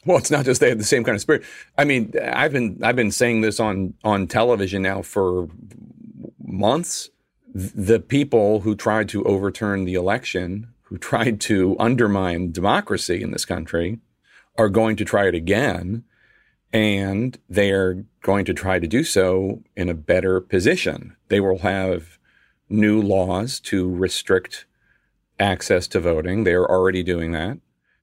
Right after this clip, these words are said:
And they're trying to replace the Republicans who acted with integrity during the election. They're trying to replace them with Republicans who will help them overturn the election. A, a perfect example of this is very conservative Republican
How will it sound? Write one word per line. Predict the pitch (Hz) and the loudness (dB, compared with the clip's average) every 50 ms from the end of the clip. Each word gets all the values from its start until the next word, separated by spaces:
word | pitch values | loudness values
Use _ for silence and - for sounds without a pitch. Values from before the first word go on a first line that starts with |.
| _ - | _ -2
And | 104 104 104 | 0 2 4
they're | 107 107 107 | 4 2 2
trying | - - 107 101 107 104 | 0 0 -2 -2 -2 -2
to | 117 101 | -2 0
replace | 107 104 - - 98 95 92 82 92 - - - - - - | 0 0 0 2 2 2 2 0 -2 -6 -8 -10 -10 -12 -10
the | 98 92 101 95 | -4 -2 0 0
Republicans | 92 98 92 - - 98 95 95 101 98 - 98 95 95 95 95 95 92 - | 2 0 0 0 0 0 2 0 -2 -2 -2 -4 -4 -2 -4 -4 -6 -6 -8
who | - - - 104 98 92 | -12 -10 -6 -2 0 0
acted | 87 87 87 85 - 101 92 | 0 0 0 -2 -2 -2 0
with | 92 95 92 - | 0 0 0 0
integrity | 110 110 113 120 120 156 156 127 98 90 85 80 85 107 147 - _ _ _ _ - | -2 -2 0 0 0 0 0 0 0 0 0 -2 -2 -4 -6 -8 _ _ _ _ -8
during | 87 98 98 95 101 101 | -2 0 2 2 2 2
the | 101 107 | 2 2
election. | 117 117 127 180 196 - - 95 87 90 92 95 | 2 2 2 0 -2 -4 -4 -4 -4 -2 -2 -2
They're | 101 101 | -4 -4
trying | 95 - 95 98 | -2 -2 -2 0
to | 98 104 | 2 0
replace | 104 104 - 92 92 92 - | 0 2 2 0 0 0 -2
them | - 101 98 98 | -4 -4 -2 -2
with | 101 - | -2 -2
Republicans | 101 101 98 - 87 82 95 90 - 101 101 98 | -2 -2 0 0 0 0 0 0 -2 -4 -4 -4
who | - 104 | -2 -2
will | 95 98 98 | 0 2 2
help | 98 95 87 90 - | 2 2 2 0 0
them | - 98 98 95 | -2 -2 0 0
overturn | 90 90 101 95 - 98 101 | 0 0 -2 -4 -4 -2 0
the | 104 113 | 2 2
election. | 127 170 175 - 90 87 | 0 0 -2 -2 -4 -2
A, | 95 | -2
a | 98 - - - - | -4 -4 -4 -6 -4
perfect | - - 117 117 117 95 90 | 0 0 0 2 0 0 -2
example | 82 - 90 87 87 - 90 | -2 -2 -2 -4 -2 0 0
of | 90 82 | 0 0
this | 85 95 95 - | 0 -2 -2 0
is | - 90 87 85 - _ _ - _ _ _ - | -2 -2 -2 -4 -6 _ _ -20 _ _ _ -10
very | - 90 104 104 113 123 139 | -2 2 4 4 4 4 0
conservative | 135 139 120 110 123 113 110 104 113 113 98 | 0 -2 -2 0 2 2 2 2 0 0 -2
Republican | 110 110 117 98 98 95 104 - 104 101 101 98 101 101 | -2 0 0 0 0 0 -2 -4 -4 -4 -4 -4 -6 -8